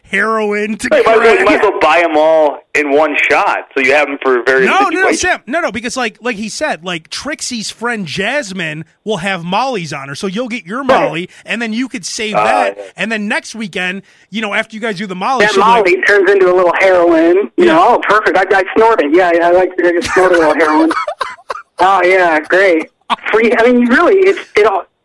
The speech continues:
Speaker 3: it's all free after that first bag.
Speaker 1: So you pay forty or sixty dollars, and then you could just bang chicks every weekend for free.
Speaker 3: Yep.
Speaker 1: <laughs> And then, and then you have no effects of the drugs at all. Like, you don't
Speaker 3: No, yeah.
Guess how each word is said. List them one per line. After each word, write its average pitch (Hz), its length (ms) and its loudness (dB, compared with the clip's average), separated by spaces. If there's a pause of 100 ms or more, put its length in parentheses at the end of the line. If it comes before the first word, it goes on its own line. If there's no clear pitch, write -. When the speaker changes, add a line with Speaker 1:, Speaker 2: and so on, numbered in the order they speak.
(160)
Speaker 3:
it's - 120 2
all 269 160 4 (200)
free 220 260 4
after 170 220 0
that 156 200 0
first 196 240 0
bag. 175 360 0 (400)
Speaker 1:
So - 120 -6
you 262 160 -4
pay 277 200 -4
forty 254 400 -8
or 240 60 -6
sixty 240 340 -10
dollars, 208 500 -4
and 220 240 -4
then 233 140 -6
you 220 100 -6
could 220 160 -8
just 180 240 -10
bang 214 300 -6
chicks 226 400 -8
every 208 260 -6
weekend 190 400 -8
for 180 140 -10
free. 202 360 -12 (800)
Speaker 3:
Yep. 320 240 0 (680)
Speaker 1:
<laughs> - 80 -10 (2000)
And 330 140 2
then, 294 440 0
and 392 120 0
then 415 100 -4
you 403 140 -2
have 359 140 -4
no 311 280 -4
effects 311 460 -6
of 247 100 -12
the 233 80 -12
drugs 196 640 -8 (120)
at 214 140 -4
all. 226 340 -6
Like, 196 180 -6
you 247 60 -6
don't 262 220 -4
Speaker 3:
No, 330 160 4
yeah. 247 240 0